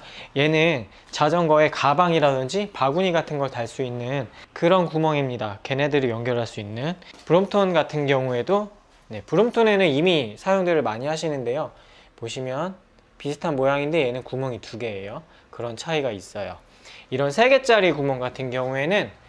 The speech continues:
다혼이라는 자전거에서 이런 세 개짜리 규격을 만든 거거든요.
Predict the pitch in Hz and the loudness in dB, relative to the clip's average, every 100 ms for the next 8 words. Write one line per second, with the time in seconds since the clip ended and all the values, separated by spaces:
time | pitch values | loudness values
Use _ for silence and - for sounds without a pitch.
0 | _ - 151 190 247 226 190 175 147 131 | _ 0 2 4 4 6 6 4 0 -2
1 | 131 143 131 123 110 117 135 185 - 127 | -2 -2 -2 -2 -4 -4 -4 -6 -8 -6
2 | 131 131 196 226 226 196 151 123 - 135 | -6 0 2 2 2 4 4 0 -2 0
3 | 143 131 110 107 135 131 107 98 98 110 | 2 0 -4 -6 -6 -6 -6 -10 -10 -8
4 | 180 | -8